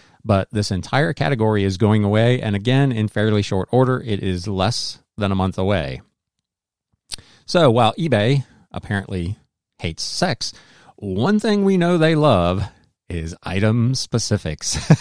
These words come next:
<laughs> Uh, people were blowing up last week because required soon item specifics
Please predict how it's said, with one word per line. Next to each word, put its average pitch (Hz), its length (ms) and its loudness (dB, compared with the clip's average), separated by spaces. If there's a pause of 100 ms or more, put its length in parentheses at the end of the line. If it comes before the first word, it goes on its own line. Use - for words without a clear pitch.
(280)
<laughs> 151 100 4 (520)
Uh, 120 640 6
people 160 320 2
were 127 100 4
blowing 135 880 4
up 110 300 -2 (120)
last 98 320 0
week 92 300 -4
because 90 500 -2 (680)
required 113 520 0
soon 123 380 2
item 104 240 0
specifics - 580 -4